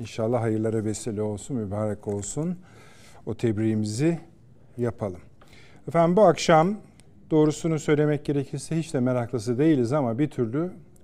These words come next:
kurtulamıyoruz. Bu Türk-Amerikan ilişkilerinin, gerçi bundan seksen yıl önce, yetmiş yıl önce, yetmiş beş yıl oluyor. Elimize mi yapışır dedik, yapıştı. Hala şimdi artık yeni konularımız var.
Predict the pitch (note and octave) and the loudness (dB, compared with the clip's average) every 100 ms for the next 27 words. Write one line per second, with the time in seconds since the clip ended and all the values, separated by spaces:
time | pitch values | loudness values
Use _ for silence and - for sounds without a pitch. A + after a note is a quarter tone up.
0 | - C3+ A2+ C3+ C#3+ C3+ G#2 G#2+ - - | -10 -8 -2 2 2 2 0 -4 -10 -16
1 | - - A#2+ G#2+ B2 - B2 B2 A#2 C3+ | -20 -14 -12 -8 -6 -2 -2 -2 -2 -4
2 | A2+ G2 - G#2 G2+ G#2 A2+ D#3 D#3+ - | -4 -6 -12 -10 -8 -6 -4 -4 -6 -12
3 | - - - - - - - - - - | -20 -20 -20 -20 -20 -20 -20 -20 -20 -20
4 | - - - C3+ A2 A#2+ A#2+ B2 C3 B2 | -20 -20 -12 -10 -8 -4 0 2 2 0
5 | - - - - - - - - - - | -4 -18 -20 -20 -20 -20 -20 -20 -20 -20
6 | - - G2+ - A#2+ A2 A2 F#2+ G#2+ G#2+ | -12 -8 -6 -4 -2 -2 -6 -6 -6 -6
7 | B2 A#2 A#2+ G#2+ G2+ G#2 G#2 - B2 A#2+ | -6 -6 -6 -4 -4 -6 -6 -4 -2 -2
8 | A2 G2 F#2+ G2 C#3+ - - - - - | -4 -10 -8 -10 -10 -14 -20 -20 -20 -20
9 | - B2 A#2 B2+ A#2+ C3+ A2+ G#2+ G#2+ - | -6 -2 2 2 4 4 4 0 -2 -6
10 | - G2 G#2+ G#2 D#3+ C3 - G#2+ - B2 | -12 -10 -8 -8 -4 -4 -2 -6 -6 -4
11 | E3+ - - - - - - - - - | -4 -8 -20 -20 -20 -20 -20 -20 -20 -20
12 | - - - - - - F#3+ D#3 C#3+ D#3+ | -20 -16 -16 -16 -20 6 10 12 12 10
13 | D3 E3 D3+ D3 C#3 E3 D3+ C#3+ C#3 B2+ | 6 2 8 8 8 2 4 4 2 2
14 | A#2 A#2+ A2 G#2 G#2+ D3 F3 - - | 2 0 -2 0 6 8 6 -2 -18